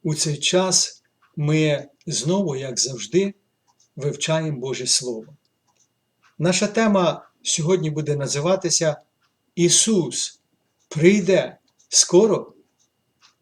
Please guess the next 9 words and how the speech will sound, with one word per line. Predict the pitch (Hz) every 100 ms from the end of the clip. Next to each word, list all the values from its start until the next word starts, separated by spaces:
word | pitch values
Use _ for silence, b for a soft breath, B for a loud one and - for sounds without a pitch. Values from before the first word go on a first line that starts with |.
| _ _ _ _ _ _ _ _ _ _ _ _ _ _ _ _ _ _ _ _ _ -
Більшість | 147 202 190 - 175 -
християн | - 170 165 - 190 214 190 120 - _ _ _ _ _ _ _ _ _ _ -
знають, | 147 139 185 208 143 131 123
що | - 139
Ісус | 131 - 202 202 -
прийде | 151 139 123 151 170 - -
забрати | 147 143 113 143 139 147
церкву, | - 156 117 - - -
тобто | 151 151 147 -